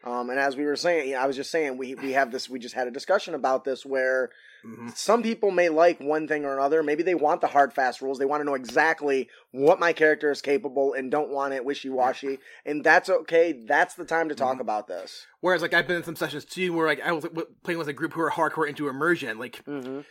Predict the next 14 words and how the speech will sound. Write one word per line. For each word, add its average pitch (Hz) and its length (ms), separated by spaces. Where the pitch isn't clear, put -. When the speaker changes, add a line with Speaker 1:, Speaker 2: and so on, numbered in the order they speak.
Speaker 2:
like, 151 140
sound 165 220
effects, 156 280
music, 160 260
and 156 100
everything, 151 500
but 151 100
I 147 40
got 160 120
to 160 80
the 151 60
point 156 180
where, 156 100
like, 151 200